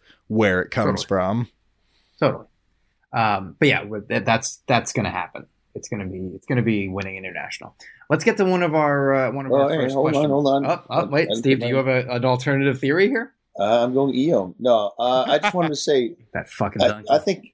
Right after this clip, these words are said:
Speaker 3: I think something we, we can do after the Oscars, maybe not the post-Oscar, uh, uh, podcast, but the, maybe the, the week following, is take the winner out of the category and
Speaker 2: Yeah.
Speaker 3: then decide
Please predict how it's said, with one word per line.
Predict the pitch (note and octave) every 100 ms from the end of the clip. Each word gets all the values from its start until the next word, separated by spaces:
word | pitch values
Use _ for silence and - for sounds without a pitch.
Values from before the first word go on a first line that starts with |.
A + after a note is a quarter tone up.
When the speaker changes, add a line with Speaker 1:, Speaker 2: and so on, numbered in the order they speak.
| -
Speaker 3:
I |
think | E3+ E3+
something | D3+ C#3+ C#3
we, | B2+ A#2+
we | B2+ B2+
can | B2
do | A2 A2 G2+ -
after | G#2+ A#2 - G#2+ G2+ - _ _
the | G2+
Oscars, | F#2+ F#2 - F#2+ F#2+ G#2
maybe | A2+ A#2+
not | A2+ G2+ - G2
the | G2 F#2 - _ _ _ _ _ _ _ _ -
post-Oscar, | C3+ B2+ - A2+ G#2+ - G#2+ G2 F#2+ F#2
uh, | F2+ E2 E2 E2 _ _ _ _ - -
uh, | - C#2+ - - -
podcast, | C#3+ C#3 G#2+ G2 -
but | F#2+ - _ _ _
the, | - - G2+ G#2 G2
maybe | A2 A2+
the, | G2+ F#2+
the | G#2+
week | G#2+ A2 -
following, | A2+ A2+ G2 F2+ - _ _ _ _
is | A#2 B2 A2+ - _ _ _
take | - E3 F3
the | D#3 C#3
winner | C#3 C3 C3 - _ _ _
out | A2+ A#2
of | A2 G2+
the |
category | G#2 G#2+ F#2 E2 D2+ D#2 E2+ _ _ _
and | G2+
Speaker 2:
Yeah. | F3+
Speaker 3:
then | A2+ A#2
decide | A2 - A2+ G2+ G#2+